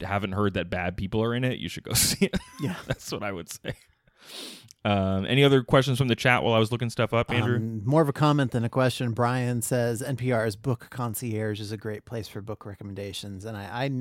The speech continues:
Speaker 2: I, I knew that, of course, already, but
Speaker 1: Yeah, well, thank you for telling
Speaker 2: I
Speaker 1: me.
Speaker 2: wanted to make sure that everyone else also knew it. I, I think that, hasn't Margaret written a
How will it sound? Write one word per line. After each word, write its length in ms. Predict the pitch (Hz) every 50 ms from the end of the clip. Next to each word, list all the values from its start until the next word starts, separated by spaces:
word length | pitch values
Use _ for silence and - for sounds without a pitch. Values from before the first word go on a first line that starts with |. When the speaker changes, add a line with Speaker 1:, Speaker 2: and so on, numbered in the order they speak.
| 127 -
Speaker 2:
I, 220 | - 113 117 123 147 147
I 40 | 143 139
knew 220 | 139 143 151 156
that, 240 | 143 156 151 151 143
of 100 | 135 -
course, 400 | - - 160 156 151 151 - -
already, 440 | 151 143 139 131 151 170 170 180 190
but 280 | 175 - - 117 107 -
Speaker 1:
Yeah, 200 | - 107 76 - - - - -
well, 200 | 117 107 101 104
thank 240 | - 135 123 117
you 60 | - 104
for 80 | 101
telling 300 | - - 76 60 65 64
Speaker 2:
I 20 | 123
Speaker 1:
me. 60 | 123
Speaker 2:
wanted 140 | 127 123 -
to 100 | - 127
make 160 | 120 113 104
sure 220 | - - - 101 101
that 120 | 98 92
everyone 320 | 110 98 101 101 95 92
else 320 | 92 92 90 92 - - - -
also 260 | - - - - - -
knew 200 | - - - 82 80
it. 80 | - -
I, 140 | - 120 113 - - _ -
I 140 | - 143
think 600 | 135 - - - - 208 277 330 415 _ - - -
that, 380 | - 151 143 143 131 131 - - - - _ _ _ _ _ _ _ _ _ _ _
hasn't 300 | - 226 262 302 254 -
Margaret 360 | 170 180 208 190 202 202 -
written 360 | - 196 208 175 196 202 196
a 340 | 196 190 190 190 190 185 175